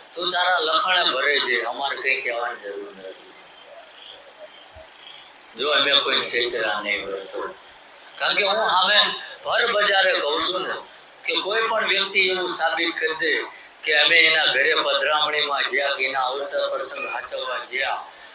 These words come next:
પાંચ રૂપિયા વ્યવહાર અમે લીધો હોય, એક વ્યક્તિ તો લાવો.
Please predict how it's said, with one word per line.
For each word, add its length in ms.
પાંચ 340
રૂપિયા 400
વ્યવહાર 600
અમે 260
લીધો 360
હોય, 360
એક 240
વ્યક્તિ 380
તો 180
લાવો. 500